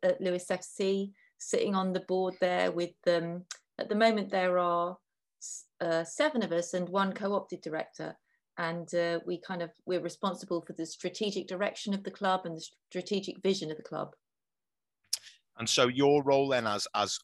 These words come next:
Speaker 2: as co-chair, when, how, and, and, and why did you first get involved with Lewes?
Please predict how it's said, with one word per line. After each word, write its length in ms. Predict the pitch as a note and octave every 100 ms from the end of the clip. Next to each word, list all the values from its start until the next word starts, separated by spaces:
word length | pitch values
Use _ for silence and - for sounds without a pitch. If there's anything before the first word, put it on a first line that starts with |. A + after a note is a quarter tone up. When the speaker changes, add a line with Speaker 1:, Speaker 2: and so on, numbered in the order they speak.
| -
Speaker 2:
as 120 | G2
co-chair, 640 | - G#2 G#2+ - A#2+ F#2+ F#2+
when, 480 | A#2 A2+ A2+ A2+ -
how, 420 | - G#2+ G#2 G2
and, 200 | G2 G2 F#2+
and, 120 | G2
and 140 | G2 F#2+
why 320 | F#2+ F#2+ F#2+
did 220 | F#2+ -
you 180 | F#2+ F#2
first 340 | F2 F#2+ F2 -
get 120 | -
involved 440 | F2+ F2 F2 F2+
with 120 | F#2
Lewes? 480 | F#2 F2+ F2+ - -